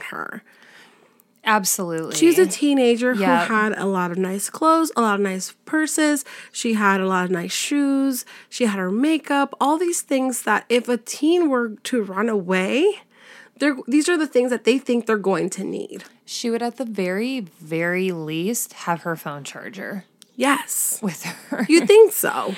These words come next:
Speaker 2: <laughs> And one outfit.
Speaker 1: Right. And she was just wearing a spaghetti strap yellow shirt, which is very distinguishable.
Speaker 2: Sure.
Speaker 1: And some light, um, jeans and some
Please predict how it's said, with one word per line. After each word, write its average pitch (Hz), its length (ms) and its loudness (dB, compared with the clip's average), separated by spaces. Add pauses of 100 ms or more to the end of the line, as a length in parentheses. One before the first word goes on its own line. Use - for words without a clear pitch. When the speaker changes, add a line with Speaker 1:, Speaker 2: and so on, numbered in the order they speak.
Speaker 2:
<laughs> - 120 -12
And 247 220 2
one 175 220 2
outfit. - 640 -10
Speaker 1:
Right. 254 520 0 (520)
And 269 120 4
she 320 120 4
was 339 180 2
just 349 180 0
wearing 277 320 2
a 226 80 0
spaghetti 233 480 -2
strap 240 460 0
yellow 208 540 0
shirt, 214 400 0
which 220 220 -2
is 202 140 -6
very 254 340 -2
distinguishable. 196 920 -4
Speaker 2:
Sure. 170 500 -4
Speaker 1:
And 247 220 0
some 254 300 0
light, 214 340 0 (120)
um, 190 540 -6
jeans 285 420 0
and 208 600 -2
some 196 560 -4